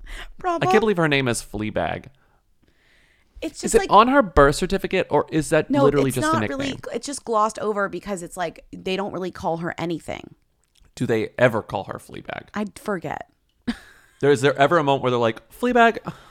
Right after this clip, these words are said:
Speaker 1: I forget.
Speaker 2: Okay.
Speaker 1: I forget. It's not something, I forget. I forget.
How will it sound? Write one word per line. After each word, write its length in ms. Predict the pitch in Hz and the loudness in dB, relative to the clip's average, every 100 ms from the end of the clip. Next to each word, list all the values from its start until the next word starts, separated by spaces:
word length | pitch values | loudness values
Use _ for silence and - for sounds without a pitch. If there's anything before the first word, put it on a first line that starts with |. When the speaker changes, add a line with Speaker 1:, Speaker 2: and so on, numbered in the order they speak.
| _ _ _ | _ _ _
Speaker 1:
I 80 | 196 | -6
forget. 420 | 196 190 - - _ _ _ _ _ _ - - - - | -4 -4 -4 -8 _ _ _ _ _ _ -20 -20 -18 -18
Speaker 2:
Okay. 160 | - - | -10 -6
Speaker 1:
I 80 | 247 | -4
forget. 320 | 262 240 - | -2 -2 -4
It's 160 | - | -2
not 240 | 247 220 - | 0 0 -2
something, 260 | 247 226 - | -4 -6 -6
I 80 | 220 | -6
forget. 500 | - 226 202 - - - | -4 0 0 0 -6 -10
I 100 | 202 | -8
forget. 460 | - 277 254 - | -4 -2 -2 -4